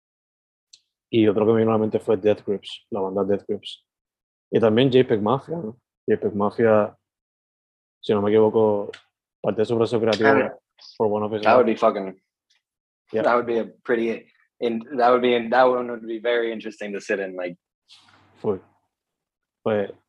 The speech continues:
Speaker 1: one of his creative processes en uno de sus últimos discos fue he made, like, eighty-nine beats, coordinando con el año que él
Speaker 2: Yeah.
Speaker 1: nació, y de ahí él
Speaker 2: Mm-hmm.
Speaker 1: escogió. Eh,
Speaker 2: Gee. <laughs>
Speaker 1: sí. Otro que me gustaría sería como que Madlib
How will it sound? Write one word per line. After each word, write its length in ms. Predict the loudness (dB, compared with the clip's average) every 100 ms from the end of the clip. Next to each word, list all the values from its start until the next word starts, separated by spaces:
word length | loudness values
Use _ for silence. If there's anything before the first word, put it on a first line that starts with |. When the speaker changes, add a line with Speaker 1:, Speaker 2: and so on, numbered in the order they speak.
| _ _
Speaker 1:
one 160 | -2 0
of 80 | 2
his 140 | 2
creative 300 | 2 0 0
processes 600 | 0 -2 0 -4 -4 -8 -8
en 60 | -6
uno 160 | -2
de 60 | -2
sus 160 | -2 -2
últimos 240 | -2 -2
discos 300 | -2 -4 -6
fue 360 | -4 -2 -2 -6 _ _ _ _ _
he 80 | -4
made, 200 | 0 0
like, 180 | 0 -4 -6
eighty-nine 460 | -4 -4 -4 -4 -6
beats, 500 | -6 -8 -12 -18 -20 _ _ _ _ _
coordinando 460 | -2 -2 -2 -4 -2
con 180 | -2
el 80 | -2
año 100 | -2
que 80 | -4
él 80 | -4
Speaker 2:
Yeah. 20 |
Speaker 1:
nació, 420 | -6 -6 -4 -4 -6 _ _ _ _
y 80 | -2
de 60 | 2
ahí 140 | 2
él 80 | 2
Speaker 2:
Mm-hmm. 120 | 0
Speaker 1:
escogió. 400 | 0 -2 -4 -10 _ _ _ _ _ _ _ _ _ -10
Eh, 320 | -6 -4 -6 -14 _ _ -16
Speaker 2:
Gee. 320 | -8 -6 -6 -6
<laughs> 500 | -8 -8 -14 -14 -14 _
Speaker 1:
sí. 160 | -2 0 0 -4 -6 -6 -14 _ _ _ -2
Otro 220 | 2 4
que 80 | 4
me 100 | 4
gustaría 340 | 4 4 0
sería 200 | 2 2
como 200 | 2 0
que 100 | -2
Madlib 480 | -2 0 0 0 -4